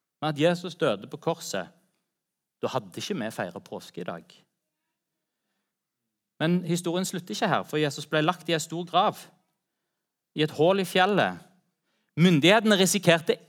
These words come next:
ingenting og satte foran en kjempestor stein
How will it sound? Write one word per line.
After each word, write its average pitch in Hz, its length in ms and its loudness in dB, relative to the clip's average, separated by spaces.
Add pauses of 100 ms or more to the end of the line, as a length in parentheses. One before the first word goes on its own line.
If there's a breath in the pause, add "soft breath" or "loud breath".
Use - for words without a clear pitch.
(140)
ingenting 226 680 4 (200)
og 143 100 -6
satte - 400 0
foran 185 440 0
en 214 160 2
kjempestor 233 880 -4
stein 233 380 4